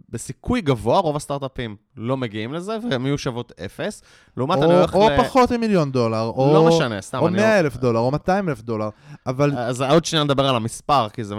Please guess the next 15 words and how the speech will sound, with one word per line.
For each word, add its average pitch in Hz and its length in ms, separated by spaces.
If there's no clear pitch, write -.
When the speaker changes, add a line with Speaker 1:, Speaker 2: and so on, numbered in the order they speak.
Speaker 1:
גם 123 180
כן 113 140
משהו 101 220
חשוב, 220 340
או 208 80
שאני 190 140
הולך 175 160
לחברה 151 320
גדולה 143 320
ואני 151 120
מקבל 139 280
אר 131 180
אס - 220
יו 143 180
ששווים 113 540